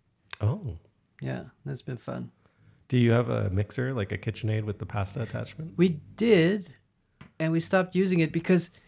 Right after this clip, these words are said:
Speaker 2: you're not allowed to clean it with water, and then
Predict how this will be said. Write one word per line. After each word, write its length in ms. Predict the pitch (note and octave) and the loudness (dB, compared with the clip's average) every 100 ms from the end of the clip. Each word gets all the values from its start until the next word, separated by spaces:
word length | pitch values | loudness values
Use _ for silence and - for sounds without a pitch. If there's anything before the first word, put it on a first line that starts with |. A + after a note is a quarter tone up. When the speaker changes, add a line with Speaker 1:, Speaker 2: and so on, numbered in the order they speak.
| _ _ _ | _ _ _
Speaker 2:
you're 140 | - F3 | 0 4
not 180 | G3 G#3 | 6 6
allowed 240 | F#3+ F3+ | 6 4
to 80 | F3 | 0
clean 340 | - - F#3 | -4 0 2
it 80 | F#3 | 2
with 180 | E3+ - | 0 -2
water, 540 | D3 D3 D#3+ F#3+ F#3 - - | 0 2 2 2 0 -6 -8
and 160 | D3+ | -4
then 320 | D#3+ D#3 D3+ | -2 0 -2